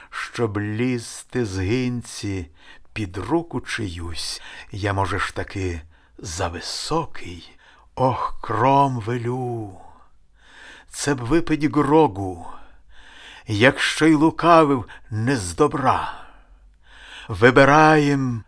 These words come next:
ми дорогу, і вона нас вибира. Тобі то що? У вас Британія, довкола море і не одне, а в нас, що не сусід,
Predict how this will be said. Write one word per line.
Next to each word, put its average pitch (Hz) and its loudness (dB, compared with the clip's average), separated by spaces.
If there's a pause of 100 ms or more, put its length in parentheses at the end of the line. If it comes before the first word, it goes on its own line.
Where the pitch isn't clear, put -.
ми 117 2
дорогу, 180 -2 (760)
і 131 2
вона 123 -4 (300)
нас 110 -4
вибира. 90 -6 (600)
Тобі 123 0
то 120 -8
що? - -6 (520)
У 147 2
вас 175 0
Британія, 147 -4 (560)
довкола 123 6
море 135 6
і 110 -2
не 110 4
одне, 110 2 (280)
а 139 -2
в 151 -8
нас, 160 -10 (160)
що - 2
не 127 2
сусід, 185 -4